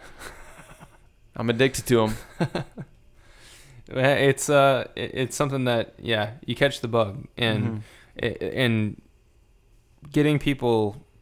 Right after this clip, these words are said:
Speaker 2: to just disconnect from maybe their daily stresses, I think, is that, and that's really getting back to it all.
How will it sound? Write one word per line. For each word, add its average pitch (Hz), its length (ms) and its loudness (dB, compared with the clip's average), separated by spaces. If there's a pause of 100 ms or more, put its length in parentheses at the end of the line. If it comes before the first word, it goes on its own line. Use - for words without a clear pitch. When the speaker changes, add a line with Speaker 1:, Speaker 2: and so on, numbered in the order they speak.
(200)
Speaker 2:
to - 100 -12
just 120 520 -6
disconnect 113 880 -2
from 101 580 -6 (1200)
maybe 156 260 0
their 135 140 4
daily 117 360 2
stresses, - 520 -2
I 101 60 -8
think, - 380 -14
is 110 180 -2
that, 113 140 2
and 120 140 0
that's 117 220 0
really 113 200 2
getting 110 260 0
back 113 260 0
to 117 100 -4
it 107 60 0
all. 117 380 2